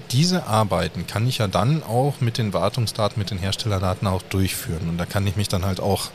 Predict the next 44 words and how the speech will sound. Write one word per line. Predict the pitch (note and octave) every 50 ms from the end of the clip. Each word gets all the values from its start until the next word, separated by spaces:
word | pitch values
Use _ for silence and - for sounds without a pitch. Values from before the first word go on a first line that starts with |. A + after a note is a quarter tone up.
| - -
ähm, | G2+ F#2 F#2+ F#2+ F#2 F2+ F2 F2 G2 - - - - -
an | G#2+ F#2+
die | F2
Service | - - G#2+ G#2 G#2+ A#2 G#2+
Bulletins | - - A2 G#2 G2+ - A2 G#2+ G2+ -
halten, | - G2+ G2+ G2+ - G#2+ G#2 -
an | - E3 -
die | -
Handbücher | F2+ G2+ G2+ - - G#2 - - G2+ F#2+
halten | G2+ G2 G2 - - G2 - - - - - - - - -
und | G#2+ F#2+
sagen, | - F2 D#2+ F#2 G2 F2+
das | F2 - -
mache | F2 E2+ - -
ich | A#2 - -
jetzt, | D#3 - - - - - -
wenn | F#2+ F2
das | F#2 F2 - -
halt | F2 E2+
im | - G2+ F2+
Rahmen | E2+ - F#2 F2 F2 F2 F2
der | E2+ E2 E2 E2 F2 - -
Pilot | - G2+ F2 E2+ E2
Owner | F2 F2+ F2 F2
Maintenance | E2 E2+ E2 F2+ A2 - B2+ B2+ - -
ist. | D3+ - - - - - - - - - - - - - -
Und | G2+ F2+ G2 G#2+ B2+ D3 D3 - - - - - - - - - - - - - -
darüber | - F#2 F2 F#2 F2+ F#2+
hinaus | F2 D#2 F2 E2+ E2 E2 F2 G#2 A#2+ - -
kann | - G#2 G2
ich | - -
dann | G2+ F2
halt | F2+ F#2+ F#2+ -
mit | G2+ E2+ -
meinem | F#2+ F2 F2
Prüfer | - - G2+ F#2+ - - A2
zusammenarbeiten | - - G#2+ F#2 G#2 G2 G#2 A2 F2+ G#2 G2+ G#2+ G#2+ A2 A2+ - C3+ C3+ C#3 - - - - - - - - - -
oder | F#2+ E2+
mit | E2+ E2 E2
meinem | F#2 F2 E2+ E2+
Freigabeberechtigten, | - - - E2+ F#2 F#2+ G2+ G2+ G#2 G#2 G2 F#2 - G2 F#2+ - - - G#2 - - A#2 G#2 F#2+
wie | G2
es | G2 -
halt | G#2 G2 F#2